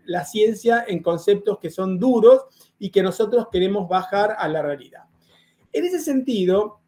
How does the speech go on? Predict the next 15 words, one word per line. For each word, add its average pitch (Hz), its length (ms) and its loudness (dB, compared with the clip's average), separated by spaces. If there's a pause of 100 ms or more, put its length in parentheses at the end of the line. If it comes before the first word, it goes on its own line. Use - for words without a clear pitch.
(200)
nosotros 202 720 0 (680)
intentamos, 214 1080 2 (120)
dentro 202 380 6
de 208 80 0
este 208 180 -2
proceso, 190 640 -2
una 269 240 -2
primera 262 360 -2
transposición 180 800 -4
didáctica. 147 800 -8 (240)
Nosotros 269 600 0
estamos 254 500 0 (220)
tomando 208 760 0
conceptos 180 800 0
pedagógicos 180 1120 2